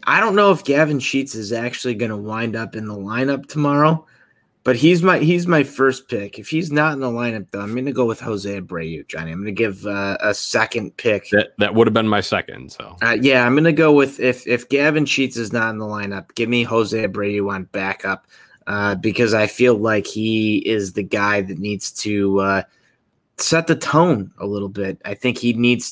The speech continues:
Speaker 1: to do some more M V P shit. Uh, but if Gavin Sheets is in there by chance, and, and maybe he will be, you know I'm riding with my guy.
Speaker 2: Yeah, of course you are.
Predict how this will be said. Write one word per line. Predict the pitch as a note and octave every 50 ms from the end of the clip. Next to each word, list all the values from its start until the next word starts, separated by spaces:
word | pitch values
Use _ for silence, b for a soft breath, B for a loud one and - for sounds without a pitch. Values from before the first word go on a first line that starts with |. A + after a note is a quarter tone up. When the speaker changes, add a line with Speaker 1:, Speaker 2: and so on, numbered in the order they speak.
| -
Speaker 1:
to | - - B2 B2 A#2+ A#2
do | A2 A#2+ B2+ C3
some | B2+ - - C#3+ C3+
more | C3 C3 C#3 C3+ -
M | - A2+ A#2+ B2+ B2+ A2
V | B2+ C3 B2
P | B2 - - D3 D3+
shit. | D3 - - - A2 G#2 G2 - - b b b b b b b -
Uh, | - G#2+ G#2+
but | G2+ F#2 C3
if | C#3 C#3 -
Gavin | - D#3+ E3 F3 E3+ D#3
Sheets | C#3+ - D#3 D3 C#3+ - -
is | C3+ A#2+ A#2+
in | C#3 C#3+ C#3+
there | C#3 C#3 C#3 B2+
by | C#3 C#3+ C3+
chance, | C3 - - D3 C#3 C3+ C#3 C#3 C#3 - -
and, | G#2 G#2 G#2+ F#2+ - - -
and | A#2 A#2+ B2
maybe | C3+ C#3+ D3 C#3+ D3+
he | D3+ D#3+ D3+
will | D3 D3 D3 D3+ D3
be, | E3 E3 E3 E3+ E3 _ _ _ _ _ _ _ _ _ _ _ _ _ _ _ _ _
you | - A#2+
know | A#2 A#2 A2
I'm | G#2 G#2 G2+
riding | G2 G2 F#2+ F#2+
with | F2+ F2 - -
my | D#2 F2
guy. | F2 E2 D#2 - - - _ _ _ -
Speaker 2:
Yeah, | C#3+ C#3+ - - -
of | - E2+ -
course | - G2+ G2 F2 - -
you | -
are. | - - -